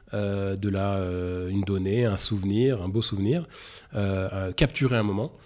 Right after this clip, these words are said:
Mais c'est devenu maintenant un objet, euh, jetable, en quelque sorte, que je peux utiliser pour communiquer une émotion, une information.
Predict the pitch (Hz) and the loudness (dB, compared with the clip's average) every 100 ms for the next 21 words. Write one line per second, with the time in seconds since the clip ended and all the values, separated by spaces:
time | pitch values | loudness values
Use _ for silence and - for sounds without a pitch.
0 | - - _ 107 117 123 120 120 156 120 | -20 -20 _ 4 4 6 4 6 6 6
1 | 143 156 110 107 117 117 120 135 120 95 | 6 4 4 4 4 4 4 4 2 2
2 | 92 117 127 160 117 98 - 101 135 170 | 2 2 2 2 0 0 -2 0 2 0
3 | - - 120 117 101 - 127 120 104 127 | -2 -2 2 2 2 2 2 4 4 4
4 | 120 - 143 127 123 120 131 - - - | 2 2 4 6 4 6 4 4 -12 -12
5 | - - 120 120 117 113 120 120 107 117 | -16 4 8 10 8 4 2 4 2 2
6 | 104 98 - | 0 -2 -4